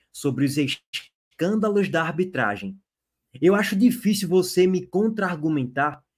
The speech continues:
e me convencer de que a arbitragem hoje acertou. Em vários jogos, tá? No jogo do Ceará, no jogo do Vitória, no jogo do Palmeiras, no jogo do Flamengo. Assim,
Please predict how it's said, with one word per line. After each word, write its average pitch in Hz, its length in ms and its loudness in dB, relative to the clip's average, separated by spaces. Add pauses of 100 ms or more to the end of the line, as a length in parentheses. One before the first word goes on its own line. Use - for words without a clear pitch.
(140)
e 190 100 2
me 202 160 2
convencer 165 800 -2 (120)
de 139 120 -6
que 165 160 -2
a 160 80 0
arbitragem 147 640 0
hoje 139 200 0
acertou. 135 520 -6 (480)
Em 240 120 4
vários 214 360 2
jogos, 147 320 -2
tá? 147 340 -2
No 139 100 0
jogo 160 240 0
do 147 80 -2
Ceará, 123 600 -2 (120)
no 127 140 -2
jogo 151 240 0
do 143 80 0
Vitória, 123 600 -2 (120)
no 143 120 -2
jogo 165 200 0
do 160 200 2
Palmeiras, 135 680 0 (180)
no 147 80 -2
jogo 147 220 -2
do 139 80 -6
Flamengo. 113 480 -4 (460)
Assim, 147 360 -4